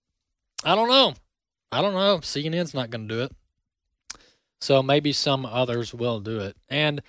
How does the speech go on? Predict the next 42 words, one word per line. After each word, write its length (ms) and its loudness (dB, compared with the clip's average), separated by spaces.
you 80 6
read 140 10
the 80 6
headlines 400 6
now 300 2
and 80 0
you 100 0
think 220 2
the 100 0
Supreme 400 -2
Court's 320 0
just 300 -6
utterly 300 2
broken 540 0
and 140 -4
divided. 560 2
Well, 120 8
it's 160 6
not. 280 0
Well, 140 6
it's 160 0
not. 420 0
And, 300 -2
uh, 220 2
maybe 320 2
in 80 0
the 80 0
last 300 0
segment 360 -4
towards 240 -4
the 160 -4
end, 180 -2
I'll 140 0
play 240 -2
a 60 -6
clip. 280 -6
I 60 -2
do 120 0
have 120 6
a 80 -2
clip 300 0
of 180 -4